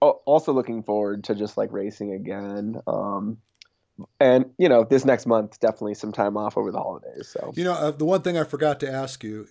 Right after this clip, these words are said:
Speaker 2: and I
Speaker 1: Yeah.
Speaker 2: th-, I think I know the answer to it.
Speaker 1: Mm-hmm.
Speaker 2: What were you wearing shoes-wise?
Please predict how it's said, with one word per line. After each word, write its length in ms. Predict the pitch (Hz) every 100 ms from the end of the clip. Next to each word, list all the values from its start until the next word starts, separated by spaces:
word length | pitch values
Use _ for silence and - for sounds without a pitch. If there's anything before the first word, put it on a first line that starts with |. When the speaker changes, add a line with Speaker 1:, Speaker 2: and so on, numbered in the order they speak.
| -
Speaker 2:
and 240 | 113 113 110
I 20 |
Speaker 1:
Yeah. 160 | 147 117
Speaker 2:
th-, 120 | -
I 60 |
think 240 | 131 170 156
I 40 |
know 120 | 151
the 180 | 127 127
answer 220 | 127 127
to 240 | 107 - 110
it. 160 | 101 _ _ _ _ -
Speaker 1:
Mm-hmm. 300 | 131 135 131
Speaker 2:
What 160 | 160
were 100 | 175
you 120 | 180 151
wearing 460 | 143 143 131 104 - _
shoes-wise? 840 | - - 131 127 110 98 90 -